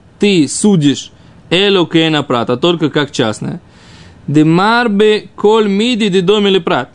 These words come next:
Ибо это, и это пришло нам добавить все эти вещи, которые подобны этому частному случаю. Элю дайнина лей бихлалю прат. А только мы с-, судим, э, эту ситуацию, как говорит Раши,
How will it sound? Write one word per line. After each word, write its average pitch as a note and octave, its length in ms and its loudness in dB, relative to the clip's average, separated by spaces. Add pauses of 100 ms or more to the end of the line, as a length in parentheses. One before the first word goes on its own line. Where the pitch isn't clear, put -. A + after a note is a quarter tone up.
(120)
Ибо D#3 220 0
это, E3+ 160 -4
и E3+ 200 -2
это F3 200 0
пришло F#3 340 0
нам G3 160 -2
добавить F#3 340 0
все G3 120 0
эти F3+ 120 0
вещи, G3 260 0
которые E3+ 300 -2
подобны F#3 360 0
этому E3+ 200 -2
частному E3 480 -2
случаю. G#3+ 400 -2 (800)
Элю A3+ 300 2
дайнина G#3+ 400 0
лей A3 160 0
бихлалю G#3+ 480 0
прат. G3+ 460 -2
А C#3+ 100 -10
только G3 320 0
мы F#3+ 160 0
с-, - 340 -10 (120)
судим, G#3 760 0 (200)
э, D3+ 480 2
эту F3 200 0
ситуацию, F3 480 -2
как D#3+ 240 0
говорит D#3 300 0
Раши, E3+ 460 -2